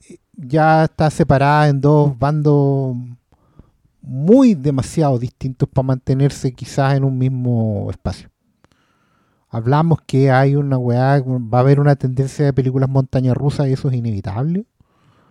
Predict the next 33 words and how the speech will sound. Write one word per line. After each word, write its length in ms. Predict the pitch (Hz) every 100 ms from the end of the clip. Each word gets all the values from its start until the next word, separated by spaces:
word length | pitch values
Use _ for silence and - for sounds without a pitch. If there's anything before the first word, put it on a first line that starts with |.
| _ _ _ _ _ _
Y 240 | 160 190
las 140 | 214 185
películas 560 | - 180 190 196 180 -
que 440 | - 170 180 190 180
siguen 340 | - 165 156 156
siendo, 920 | - 165 156 156 151 147 139 135 127
eh, 180 | 127 127 123 _ _ _ _ _
lo 180 | - 120
que 160 | 117 123
tradicionalmente 640 | 131 135 151 143 147 151
entendemos 420 | 151 143 135 143 131
como 200 | 123 107
cine, 640 | - 156 151 139 131 135 - _ _ - _ _
¿cachai? 420 | 104 - 135 147
Ni 120 | 131
siquiera 200 | - 123
estoy 140 | 147 175
hablando 240 | 175 180
de 80 | 170
cinearte, 440 | 156 131 190 -
sino 180 | - 139
de 100 | 143
películas, 400 | 131 175 180 160 - _
películas, 400 | 233 262 160 143
¿cachai? 320 | - - 170
Que, 200 | 160 151
que 160 | - 139
buscan 400 | 131 143 - 127
contar 220 | 139 135
una 80 | 131
historia, 520 | - 180 180 170 151
que 120 | 135
buscan 400 | 143 143 151 135